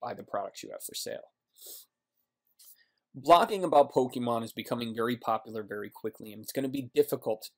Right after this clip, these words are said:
to break through the noise a-, and say something that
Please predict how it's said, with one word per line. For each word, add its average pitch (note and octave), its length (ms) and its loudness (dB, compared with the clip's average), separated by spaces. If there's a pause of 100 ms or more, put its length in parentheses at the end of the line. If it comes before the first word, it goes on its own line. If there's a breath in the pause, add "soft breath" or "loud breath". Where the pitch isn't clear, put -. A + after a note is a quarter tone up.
(120)
to A2 200 -6
break A#2+ 440 -4
through C3+ 280 -4
the B2 120 -8
noise A2+ 640 -8 (520 soft breath)
a-, A#2+ 160 -8
and B2 160 -8
say C#3 240 2
something B2+ 400 -4
that A#2 140 -8